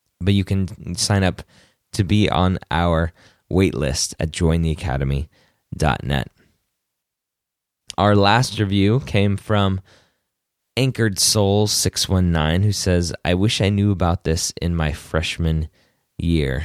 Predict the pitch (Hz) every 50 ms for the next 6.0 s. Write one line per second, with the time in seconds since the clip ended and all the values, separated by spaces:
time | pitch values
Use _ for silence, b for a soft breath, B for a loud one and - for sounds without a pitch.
0 | 80 - - - 110 113 107 - 110 107 104 101 98 98 - - - 113 104 107
1 | 107 110 107 - - 101 90 90 - - 90 80 69 - - - 110 110 107 104
2 | 92 98 95 92 - - - - 92 87 90 80 - - - 92 90 92 98 92
3 | 87 - - - 80 80 80 - - 80 76 78 - - - - 76 82 85 90
4 | 98 98 - - 92 85 82 82 69 - - - - 73 76 71 - B B B
5 | B B B B - 120 127 123 117 110 120 113 113 117 104 110 117 98 98 101